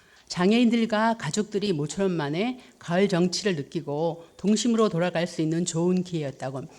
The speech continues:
말씀하셨습니다. 다음으로는 업무 추진 계획을 보고 드리겠습니다.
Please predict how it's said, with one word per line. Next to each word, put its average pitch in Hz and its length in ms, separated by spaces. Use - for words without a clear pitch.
말씀하셨습니다. 139 920
다음으로는 233 760
업무 214 260
추진 262 300
계획을 202 380
보고 170 280
드리겠습니다. 135 840